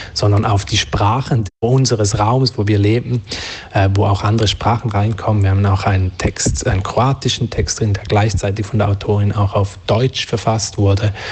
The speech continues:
und möchten auch noch weiter in Zukunft in diese Richtung gehen, dass wir auch mit der Sprache, äh, weniger normativ umgehen und noch mehr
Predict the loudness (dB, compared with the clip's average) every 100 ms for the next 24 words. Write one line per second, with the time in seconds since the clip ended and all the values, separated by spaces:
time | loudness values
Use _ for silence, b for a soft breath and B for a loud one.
0 | B B B 0 2 4 2 2 0 0
1 | 0 0 2 2 0 2 4 4 2 0
2 | -2 0 0 0 0 0 0 0 0 0
3 | 2 2 4 4 4 2 0 2 2 0
4 | -4 B B B -4 -2 0 2 2 2
5 | -2 -2 0 2 2 0 0 0 0 0
6 | 2 2 2 2 4 4 4 2 0 -2
7 | 2 2 2 2 0 2 2 2 2 2
8 | 4 4 4